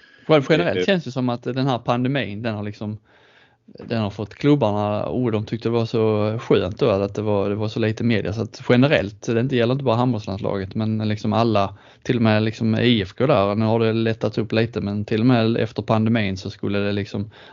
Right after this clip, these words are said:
Speaker 1: allt skulle vara mycket, eh, hårdare tillknäppt efter matcherna där, och det skulle, man skulle vara på läktaren och det, man fick inte prata med vem man ville utan att den, eh, liksom, eh, fördes dit av en pressvärd, och liksom, det känns, generellt känns det som att pandemin har inneburit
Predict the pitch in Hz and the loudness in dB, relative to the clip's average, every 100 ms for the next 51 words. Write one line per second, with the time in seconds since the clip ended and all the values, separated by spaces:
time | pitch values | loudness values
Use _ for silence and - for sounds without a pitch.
0 | - 104 101 - 104 104 110 113 - 107 | -2 -2 -2 -4 -2 0 0 0 0 2
1 | 127 120 120 120 127 123 98 95 117 110 | 2 2 0 0 2 2 2 0 -2 -4
2 | - 98 95 - 95 - 104 110 - 98 | -6 -10 -8 -6 -6 -2 -2 -2 -4 -2
3 | 104 92 92 98 - 101 101 104 107 101 | 0 0 0 -6 -8 -6 -6 -6 -6 -2
4 | 98 90 104 110 - 85 92 95 98 110 | -4 -2 -2 -2 -4 -6 -4 -4 -4 -6
5 | - - - - - - 113 104 113 101 | -10 -20 -20 -20 -20 -10 -6 -4 -2 -2
6 | - 107 107 107 101 104 101 98 104 101 | 0 0 2 2 2 2 0 0 0 0
7 | 98 95 98 95 98 104 98 98 95 95 | -2 -2 -6 -6 -6 -4 -2 -2 -4 -4
8 | 98 101 98 95 92 - 110 101 101 98 | -6 -6 -4 -4 -4 0 2 4 2 0
9 | 113 98 95 98 95 98 101 98 - 90 | 0 0 0 -4 -2 -2 -2 -4 -4 -4
10 | 87 87 92 98 98 104 113 110 123 117 | -2 -4 -4 -6 -6 -4 -2 0 2 0
11 | - 127 147 104 101 - 151 - 127 113 | 2 2 4 2 0 -2 -2 -2 -6 -4
12 | - 120 123 123 98 101 113 113 113 139 | -2 0 2 2 0 0 0 0 0 -2
13 | 127 113 107 104 - - | 0 0 0 -4 -8 -20